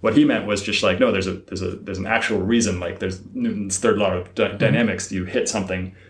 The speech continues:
Speaker 1: it moves,
Speaker 2: Mm-hmm.
Speaker 1: uh, kind of, like, which gets into the spiritual concept of karma, which a lot of people think gets into a good and bad type of thing. Like, you do good, you will receive good. You do bad, you will receive bad. But that's just, like, a not,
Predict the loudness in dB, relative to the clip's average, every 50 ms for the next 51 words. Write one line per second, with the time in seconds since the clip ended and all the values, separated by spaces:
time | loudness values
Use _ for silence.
0 | _ _ -8 -8 0 2 2 4 2 2 -2 -6 -8 -6 -2 -2 2 2 4 4
1 | 4 2 2 0 -2 0 0 -2 -4 -6 -6 -2 -2 -2 -2 -4 -8 -16 -20 -20
2 | -20 -20 -20 -20 _ -6 -4 -2 0 0 -2 -2 -2 -2 -2 0 0 -2 -2 0
3 | -2 -4 -4 -6 -18 -20 _ -14 -6 -4 -2 -2 -2 -4 -4 -4 -4 -2 -2 -4
4 | -4 -4 -6 0 2 2 2 4 2 0 -2 -4 -10 -16 -20 -20 -20 _ -4 -2
5 | 0 0 0 -2 0 0 2 4 4 4 2 0 0 -2 -2 0 0 -2 -2 -2
6 | -2 -2 -2 0 -2 -2 -2 0 -2 -2 -2 -2 2 2 2 2 2 0 0 0
7 | 2 2 2 2 0 0 0 0 0 0 0 -4 -2 0 2 2 2 0 0 -2
8 | -2 -2 -2 -2 -2 0 0 0 0 0 2 4 4 4 4 2 0 -2 -2 -2
9 | -2 -2 -2 -2 0 -2 -2 0 0 0 0 2 0 0 0 0 2 2 2 2
10 | 2 2 2 2 2 0 -2 -4 -6 -6 -4 -2 0 0 0 2 2 2 2 2
11 | 0 0 0 0 0 0 -2 -2 0 0 0 2 2 2 2 2 0 0 0 0
12 | -2 -2 -4 -6